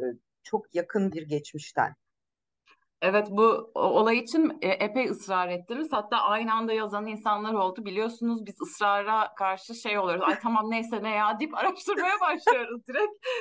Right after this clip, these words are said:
Speaker 2: <laughs> O yüzden şey, e, güncel bir olay, çok çok güncel bir olay. E, korkunç bir olay.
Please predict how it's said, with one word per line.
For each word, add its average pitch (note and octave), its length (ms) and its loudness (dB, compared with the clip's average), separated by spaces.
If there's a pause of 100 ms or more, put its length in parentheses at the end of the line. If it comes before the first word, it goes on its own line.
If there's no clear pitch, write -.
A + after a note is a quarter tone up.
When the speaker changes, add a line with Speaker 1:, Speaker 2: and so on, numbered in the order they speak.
(120)
Speaker 2:
<laughs> A#4 640 -2
O A#3+ 120 0
yüzden C4+ 420 -2
şey, B3 380 -4 (280)
e, G#3+ 500 2
güncel A#3 560 0
bir A3+ 160 -2
olay, G3 320 0
çok A3+ 260 -4
çok C4 200 -8
güncel F#3+ 440 2
bir F#3 80 -2
olay. A3 380 2 (520)
E, F2+ 1120 -8
korkunç G#3+ 480 -2
bir C#4+ 100 -6
olay. B3 360 0